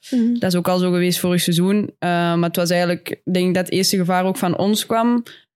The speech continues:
Speaker 2: Ehm, en ik vond eigenlijk dat wij wel een goede wedstrijd speelden. Heel, heel gedisciplineerd, heel, ehm, ja, gewoon uw taken uitvoeren. En ik denk dat we wel kunnen stellen dat we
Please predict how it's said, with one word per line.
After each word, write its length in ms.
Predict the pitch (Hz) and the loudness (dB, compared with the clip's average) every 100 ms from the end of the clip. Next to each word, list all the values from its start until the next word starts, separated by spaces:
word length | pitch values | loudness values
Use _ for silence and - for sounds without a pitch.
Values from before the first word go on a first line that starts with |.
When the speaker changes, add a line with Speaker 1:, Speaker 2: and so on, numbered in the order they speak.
| _ | _
Speaker 2:
Ehm, 760 | - 175 170 165 165 165 165 170 - | -4 0 0 2 2 2 2 0 -2
en 140 | 170 | -2
ik 100 | 170 | -2
vond 320 | - 175 170 | -2 -2 0
eigenlijk 300 | 170 175 180 | 2 2 2
dat 100 | 170 | 2
wij 320 | 170 160 - _ _ | 2 0 -2 _ _
wel 180 | - 180 | -4 0
een 120 | 175 | 2
goede 180 | 185 190 | 2 2
wedstrijd 360 | 185 190 208 - | 0 0 -2 -2
speelden. 440 | 202 208 208 202 | -2 0 2 2
Heel, 420 | 190 185 185 180 | 2 2 2 2
heel 380 | 180 185 185 185 | 2 2 2 2
gedisciplineerd, 880 | 180 180 175 185 175 175 175 175 185 | 2 2 0 0 0 2 0 -2 0
heel, 440 | 180 180 180 180 _ _ _ _ _ | 2 2 0 -2 _ _ _ _ _
ehm, 840 | - 156 160 160 160 156 151 147 143 - - _ _ | -2 0 2 2 2 2 2 2 0 -6 -12 _ _
ja, 200 | 156 170 | -2 0
gewoon 480 | 185 180 196 175 160 | 0 0 2 0 0
uw 100 | 175 | -2
taken 320 | 170 185 185 | 0 0 0
uitvoeren. 560 | 185 196 - 202 208 208 | 0 -2 -2 0 2 2
En 300 | 180 165 156 | 2 2 0
ik 60 | 185 | 0
denk 180 | 175 170 | 0 0
dat 100 | 165 | 0
we 120 | 165 | 0
wel 260 | 170 170 170 | 0 0 0
kunnen 220 | 180 170 | -2 0
stellen 340 | 170 175 190 | 0 0 0
dat 140 | 190 175 | 0 0
we 300 | 170 165 | 0 -2